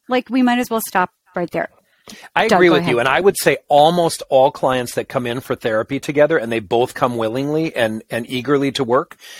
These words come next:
Speaker 2: I oftentimes will say, you know, "What's, what, on a scale of one to ten," I'll, I, I do a Likert scale, and people will say ten,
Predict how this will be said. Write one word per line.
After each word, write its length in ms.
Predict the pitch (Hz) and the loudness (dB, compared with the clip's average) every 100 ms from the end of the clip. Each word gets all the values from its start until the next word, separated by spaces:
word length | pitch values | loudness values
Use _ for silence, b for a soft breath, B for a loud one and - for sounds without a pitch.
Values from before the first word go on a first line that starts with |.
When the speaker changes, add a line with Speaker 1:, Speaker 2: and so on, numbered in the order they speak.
| B B B _ 131 | B B B _ -2
Speaker 2:
I 160 | 165 | -2
oftentimes 720 | 165 160 151 160 147 120 120 | -2 -4 -2 -4 -2 -2 -4
will 100 | 123 120 | -8 -4
say, 380 | 131 113 110 - _ - | -2 -2 -4 -8 _ -6
you 100 | 127 | -2
know, 240 | 113 110 _ _ | -2 -4 _ _
"What's, 240 | 147 151 - | -2 -2 -2
what, 240 | 156 143 | 2 2
on 100 | 143 | 2
a 40 | 131 | 0
scale 240 | - 139 | 0 0
of 80 | 127 | 0
one 120 | 117 | -4
to 80 | 117 | -6
ten," 220 | - 101 | -10 -10
I'll, 160 | 104 113 | -8 -4
I, 180 | 131 127 | 0 2
I 120 | 123 | 0
do 140 | 127 120 | -2 -2
a 40 | |
Likert 300 | 110 107 117 | -4 -6 -10
scale, 260 | - 127 120 | -10 -10 -8
and 140 | 135 | -10
people 220 | 131 143 131 | -6 -6 -4
will 120 | 123 | -4
say 180 | 131 120 | -4 -6
ten, 400 | - 117 92 | -6 -8 -8